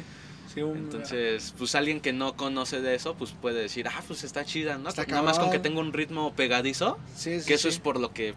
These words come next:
Speaker 2: pues, están ahí muchos, porque tienen ese, ese flow que pega, ¿no? Que
Speaker 1: Sí,
Speaker 2: te
Speaker 1: sí,
Speaker 2: hace
Speaker 1: sí.
Speaker 2: andar caminando con la calle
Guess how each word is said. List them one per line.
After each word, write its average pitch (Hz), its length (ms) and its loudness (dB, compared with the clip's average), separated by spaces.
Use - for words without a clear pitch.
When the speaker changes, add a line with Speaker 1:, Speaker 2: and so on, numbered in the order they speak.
Speaker 2:
pues, 107 160 -6
están 127 260 0
ahí 127 140 2
muchos, 127 360 -2
porque 107 340 -2
tienen 131 360 0
ese, 113 680 -2
ese - 180 4
flow 160 220 4
que 151 140 2
pega, 135 340 2
¿no? 151 160 -4
Que - 60 -12
Speaker 1:
Sí, 156 100 4
Speaker 2:
te 175 100 6
Speaker 1:
sí, 135 60 4
Speaker 2:
hace 127 200 4
Speaker 1:
sí. 139 60 6
Speaker 2:
andar 131 300 2
caminando 123 420 -2
con 117 140 -6
la 101 60 -10
calle 147 280 -6